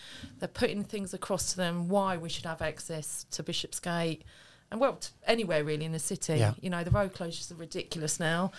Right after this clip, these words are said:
Speaker 1: And they want us to sort of help manage the Liverpool Street cab rank to encourage taxi drivers back into the city. Well,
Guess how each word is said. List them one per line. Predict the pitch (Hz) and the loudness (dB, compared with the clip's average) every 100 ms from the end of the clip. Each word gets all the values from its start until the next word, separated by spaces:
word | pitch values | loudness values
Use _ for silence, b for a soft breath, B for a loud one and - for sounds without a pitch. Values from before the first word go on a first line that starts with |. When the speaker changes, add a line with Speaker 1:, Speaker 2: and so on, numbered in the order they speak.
| B B B B B B | B B B B B B
Speaker 1:
And | - 220 | 2 4
they | 240 | 2
want | 240 247 | 2 0
us | - 220 | -2 -6
to | - 220 | -2 -2
sort | 220 - 196 | -2 -6 -6
of | |
help | - 226 208 | -4 -4 -4
manage | 208 208 202 196 - - - _ - | -4 -2 -2 -2 0 0 -2 _ -4
the | 214 208 202 | 0 2 4
Liverpool | 214 220 - 202 | 4 2 -2 -4
Street | - - 185 185 - _ _ _ _ _ - | -2 0 0 0 -6 _ _ _ _ _ -2
cab | 254 247 | -2 0
rank | 170 147 | -6 -6
to | - | -6
encourage | 190 - 208 190 185 - | -6 2 2 2 -2 -6
taxi | - - - | -6 -6 -6
drivers | 196 202 185 180 | -4 -4 -4 -6
back | - 190 - | -4 -4 -2
into | 247 185 156 - 156 | -6 -4 -6 -8 -2
the | |
city. | 151 170 - 156 | 2 2 2 0
Well, | 175 175 | 2 2